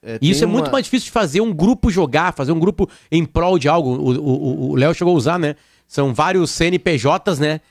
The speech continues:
Speaker 2: Que formam
Speaker 1: É.
Speaker 2: onze jogadores. Então
Speaker 1: Isso.
Speaker 2: é muito mais difícil. Eu lembro de um, de um, de um dirigente que voltou depois anos pra um vestiário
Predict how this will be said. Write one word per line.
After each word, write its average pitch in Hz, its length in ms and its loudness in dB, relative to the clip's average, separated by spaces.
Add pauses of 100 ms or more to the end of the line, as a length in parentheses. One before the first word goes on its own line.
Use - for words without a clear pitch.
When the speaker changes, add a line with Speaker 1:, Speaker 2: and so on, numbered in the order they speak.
Speaker 2:
Que 147 120 -4
formam 156 500 0 (120)
Speaker 1:
É. 151 40 0
Speaker 2:
onze 160 260 2
jogadores. 143 640 0 (400)
Então 156 200 2
Speaker 1:
Isso. 214 40 2
Speaker 2:
é 214 40 0
muito 220 260 0
mais 233 220 0
difícil. 226 440 0
Eu 160 40 2
lembro 214 180 0
de 175 80 -2
um, 175 160 0
de 143 140 -2
um, 139 260 0
de 117 180 -6
um 139 160 2
dirigente 139 640 0
que 139 100 -4
voltou 143 340 0
depois 180 340 -2
anos 220 200 0
pra 165 120 -2
um - 20 -2
vestiário 139 480 -2